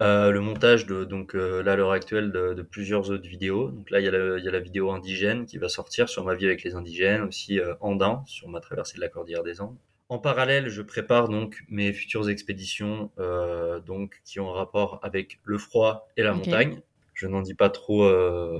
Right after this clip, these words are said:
Speaker 1: en plus pour l'instant.
Speaker 2: Du coup, tu te formes à ça ?
Speaker 1: Exactement, c'est pour ça que je suis dans les Alpes. Là, à l'heure actuelle, je suis à
Speaker 2: D'accord.
Speaker 1: Chamonix. Et pour, euh, bah, survivre, tout simplement, je,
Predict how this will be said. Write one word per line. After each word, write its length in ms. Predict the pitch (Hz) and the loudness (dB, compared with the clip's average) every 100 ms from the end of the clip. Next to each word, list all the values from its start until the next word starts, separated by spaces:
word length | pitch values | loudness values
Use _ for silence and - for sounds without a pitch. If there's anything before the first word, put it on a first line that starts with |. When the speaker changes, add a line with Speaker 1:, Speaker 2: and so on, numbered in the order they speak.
| 82 | -6
Speaker 1:
en 100 | 92 | -10
plus 280 | - 104 - | -8 -8 -4
pour 140 | 101 | -2
l'instant. 480 | 95 90 - 135 165 _ _ - - | 0 -2 -2 -2 -4 _ _ -18 -14
Speaker 2:
Du 80 | |
coup, 140 | 170 208 | -8 -8
tu 160 | - | -8
te 120 | 180 180 | -6 -6
formes 300 | - 190 180 | -4 -2 -2
à 80 | |
ça ? 260 | 175 202 202 _ _ _ _ _ - - - - | -2 -4 -4 _ _ _ _ _ -18 -16 -16 -4
Speaker 1:
Exactement, 600 | 107 98 104 - 98 113 | -2 2 2 2 0 2
c'est 160 | - 90 | 0 -4
pour 140 | 95 | -4
ça 100 | - | -2
que 60 | 101 | -2
je 60 | 95 | -4
suis 180 | - | -6
dans 100 | 98 | -4
les 180 | 92 90 | -2 4
Alpes. 200 | 110 143 | 4 6
Là, 120 | 101 110 | 4 6
à 20 | |
l'heure 160 | 92 87 | 4 2
actuelle, 280 | 85 127 | 0 -2
je 80 | 117 | -2
suis 120 | 165 | -2
à 20 | 156 | 0
Speaker 2:
D'accord. 80 | 92 | 0
Speaker 1:
Chamonix. 380 | 95 90 92 110 - _ - - - - | -2 -4 -6 -8 -12 _ -18 -16 -16 0
Et 100 | 120 | 2
pour, 360 | 113 127 127 113 | 2 4 8 10
euh, 120 | 98 | 10
bah, 280 | 95 90 87 | 6 2 0
survivre, 600 | - 101 87 117 147 123 | -2 -4 -2 -2 -2 -4
tout 120 | - | -8
simplement, 500 | - 85 - 87 113 | -10 -8 -8 -6 -4
je, 180 | 120 85 | -6 -8